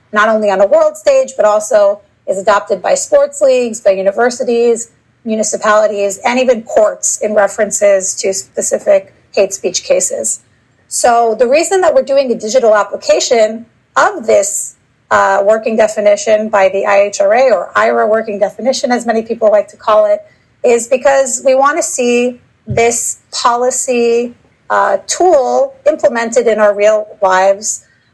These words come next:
uh, and the digital spaces are very much a part of real life. So all of the examples that we collect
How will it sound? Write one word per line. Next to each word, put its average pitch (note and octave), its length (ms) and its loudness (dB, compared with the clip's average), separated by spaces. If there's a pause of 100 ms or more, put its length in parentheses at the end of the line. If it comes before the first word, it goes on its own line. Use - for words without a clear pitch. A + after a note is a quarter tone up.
uh, G3 360 -2
and G#3 160 0
the G#3+ 60 0
digital A#3 340 0
spaces G#3+ 560 0
are G3 200 2
very G#3 220 2
much G3+ 220 -2
a G3+ 60 -10
part G3 220 2
of G3 100 -2
real G3 160 2
life. G3+ 220 -2
So - 340 0
all F4+ 340 0
of C#4 60 -12
the C4+ 160 2
examples B3+ 500 0
that G#3 120 -2
we G3+ 100 -4
collect - 800 -4